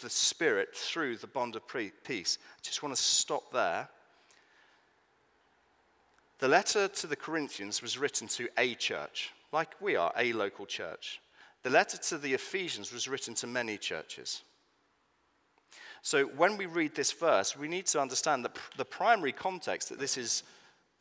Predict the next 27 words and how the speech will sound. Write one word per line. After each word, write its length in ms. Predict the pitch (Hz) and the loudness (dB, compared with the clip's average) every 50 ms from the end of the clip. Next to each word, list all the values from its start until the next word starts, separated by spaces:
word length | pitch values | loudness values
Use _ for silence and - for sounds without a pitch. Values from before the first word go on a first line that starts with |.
| _ - | _ -8
being 220 | - 135 123 120 | -6 -4 -4 -2
written 480 | 135 156 160 - - 123 95 95 95 90 - - | -2 -2 -2 0 -2 -2 -2 -4 -8 -10 -4 -2
into 560 | 147 151 151 143 - - 92 82 85 90 117 - _ - - _ _ _ _ _ _ _ _ _ _ _ - - | -2 -2 -2 -2 -4 -4 -4 -6 -8 -10 -12 -16 _ -20 -20 _ _ _ _ _ _ _ _ _ _ _ -10 -8
is 100 | 120 135 | -4 0
many 240 | 139 147 143 135 | 2 2 2 2
churches. 440 | - - 139 110 - - - 76 - - - - | 0 0 0 0 0 -2 -4 -8 -8 -8 -8 -4
So 220 | - - 156 143 - | 4 6 6 6 6
like 320 | 143 147 165 180 170 - - - - 143 - - - - _ _ _ _ _ _ 107 - 143 127 | 8 8 10 10 8 6 0 -12 -14 -14 -14 -14 -16 -16 _ _ _ _ _ _ -20 -14 -2 4
the 80 | 139 | 4
letter 320 | 131 135 151 165 160 - 175 | 8 8 8 8 8 4 -2
to 240 | - - - - 135 | -2 -2 -2 -4 -4
the 160 | - - 127 | -6 -8 -8
churches 560 | - - - 139 123 - - - 120 113 - | -6 -2 2 2 2 2 0 -4 -2 0 -2
in 280 | - - 113 110 110 - - _ _ _ _ _ _ _ - | -2 -2 -6 -8 -8 -10 -12 _ _ _ _ _ _ _ -12
Winchester 540 | 117 127 123 104 - 92 - - - - - - _ _ _ _ _ _ _ _ _ _ _ _ _ - | -8 -8 -6 -6 -6 -6 -6 -6 -6 -8 -14 -16 _ _ _ _ _ _ _ _ _ _ _ _ _ -10
would 120 | - - - | -10 -8 -4
come 200 | - 113 92 92 | -2 -2 -2 0
to 160 | - 98 - | -2 -2 -2
us, 400 | - - - - - - - - - - _ _ _ _ _ _ _ _ _ _ _ _ _ _ _ _ _ _ _ _ - - | -2 -2 -2 0 -2 -2 -2 -4 -8 -16 _ _ _ _ _ _ _ _ _ _ _ _ _ _ _ _ _ _ _ _ -12 -12
would 120 | 101 - | -12 -8
come 220 | - - 113 101 101 | -4 -2 -2 -2 -2
to 420 | - - - 110 101 98 95 92 - - - _ _ _ _ _ _ _ - | -4 -4 -2 -2 -4 -4 -4 -8 -10 -16 -20 _ _ _ _ _ _ _ -12
Christ 340 | - - 151 - - - - | -4 -2 -2 -2 -2 -4 -4
Church, 440 | - 95 214 - - - - - - _ _ _ _ _ _ - _ _ _ - | -4 -4 -6 -6 -8 -12 -12 -14 -16 _ _ _ _ _ _ -20 _ _ _ -16
would 140 | 117 - | -14 -12
come 180 | - - 107 98 | -8 -8 -8 -6
to 280 | - - 104 98 95 | -6 -8 -8 -8 -10